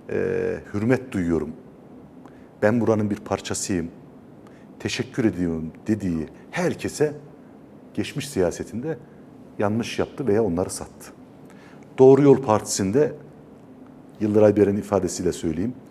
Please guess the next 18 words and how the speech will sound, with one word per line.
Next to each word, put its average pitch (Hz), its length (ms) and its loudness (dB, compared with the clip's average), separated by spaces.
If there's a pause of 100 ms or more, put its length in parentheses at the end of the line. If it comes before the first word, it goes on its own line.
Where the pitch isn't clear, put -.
(420)
benim 120 500 2
Doğru 117 260 6
Yol 117 180 4
Partili 104 380 2
olmam 107 340 2 (440)
bir 143 220 0 (440)
Katolik 139 500 0
nikahına 95 500 2
benzetti 78 440 -4
onu. 69 120 -10 (360)
Yani 80 300 -8
"Ben 104 240 2
buradan 101 340 -2 (220)
hayatta 113 440 2
kopamam." 87 460 -2
dedi. 120 260 0 (840)
Bu - 60 -10
söylemi 113 500 4